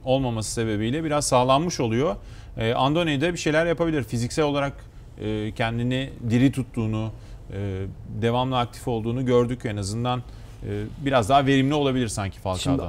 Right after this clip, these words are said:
Speaker 2: Andone de durumun farkında. Real Madrid'e karşı oynayacak. Ee,
Speaker 1: Fırsat.
Speaker 2: e, fırsat. İngiltere'de Brighton'dan geldi galiba. Değil mi? Yanlış hatırlamıyorum. Aklında mı senin de?
Speaker 1: Brighton'dan
Speaker 2: Brighton.
Speaker 1: mı? Bakayım.
Speaker 2: Okey veya
Speaker 1: Olabilir,
Speaker 2: Birmingham
Speaker 1: olabilir.
Speaker 2: veya Brighton öyle bir takımdı.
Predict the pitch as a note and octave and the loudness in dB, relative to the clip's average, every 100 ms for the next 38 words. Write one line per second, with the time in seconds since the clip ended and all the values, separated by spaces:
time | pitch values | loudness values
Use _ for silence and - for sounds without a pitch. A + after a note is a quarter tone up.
0 | - - - D3+ D3+ D3+ C#3 C#3 E3+ G#3+ | -10 -2 6 8 8 8 6 6 4 2
1 | E3+ E3 D#3+ A#2+ G#2+ B2+ C3+ C3+ C3+ C3 | -2 0 4 4 4 2 4 6 4 2
2 | - A#2+ A2+ G#2+ A2 G#2+ G#2 D3 - - | 0 0 0 0 0 0 0 -2 -4 -14
3 | - G#2+ A2 A2 G#2+ A2 - - C#3 - | -6 2 4 6 4 2 -2 -2 -2 0
4 | D#3 D3 A2+ - - - - C#3 A#2+ C#3 | 4 4 2 -2 -14 -8 0 2 4 4
5 | A#2+ A#2+ A#2+ - - A#2 C3 C3+ C#3 A2+ | 6 6 4 0 -6 2 4 4 2 0
6 | G#2 F#2 F#2+ F#2 E2+ F2 F#2+ - - C3 | 0 0 0 0 0 -4 -6 -10 -4 -2
7 | G#2 G2+ - G#2 F#2+ F#2 G2 - - G2 | -2 -4 -6 -4 -4 -4 -8 -10 -10 -4
8 | A#2 D3 - F#2+ F2+ F#2 F#2 F2+ G2+ A2 | -4 -2 -4 -4 -4 -6 -6 -4 -2 -2
9 | A2 F#2 E2+ D#2+ - - - G2 A3+ G#3 | -2 -6 -8 -10 -14 -14 -4 0 6 6
10 | C#3 B2+ C#3 C#3 C3+ B2 C#3 C3+ C#3+ D3+ | 6 2 4 4 6 4 4 6 8 10
11 | D#3 C#3 C3+ C#3 C#3 D3 C#3+ B2+ D3 C#3+ | 10 8 8 8 8 6 6 4 4 4
12 | B2 B2 A#2+ D3 A3 | 2 0 2 2 0